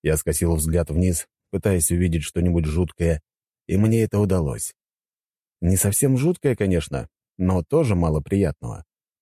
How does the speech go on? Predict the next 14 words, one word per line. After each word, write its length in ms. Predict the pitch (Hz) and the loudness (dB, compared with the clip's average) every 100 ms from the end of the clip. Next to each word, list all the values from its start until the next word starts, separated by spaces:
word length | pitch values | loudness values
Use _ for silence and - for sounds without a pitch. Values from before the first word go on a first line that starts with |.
| _ _ _ _ | _ _ _ _
Кровь 320 | 90 98 90 | -2 0 0
на 140 | 92 | 0
ране 300 | 92 98 98 | 0 2 2
стала 340 | 90 - 90 87 | 0 0 0 0
чёрного 440 | - 90 85 85 | 0 -2 0 0
цвета, 600 | - - 98 90 - - - _ _ _ _ _ - | -2 -2 0 -2 -4 -14 -14 _ _ _ _ _ -6
а 120 | 85 | -4
по 100 | 104 | -2
телу 320 | - 113 107 | 0 0 2
вокруг 340 | 101 - 101 | 0 0 -4
неё 240 | - 101 98 | 0 2 2
расползалось 760 | 92 - 87 87 90 92 85 | 0 -2 -2 0 0 0 -2
тёмно-зелёное 720 | - 92 90 80 85 85 82 | -2 0 0 2 0 0 0
пятно. 480 | 80 80 - 73 60 | -2 -6 -6 -6 -6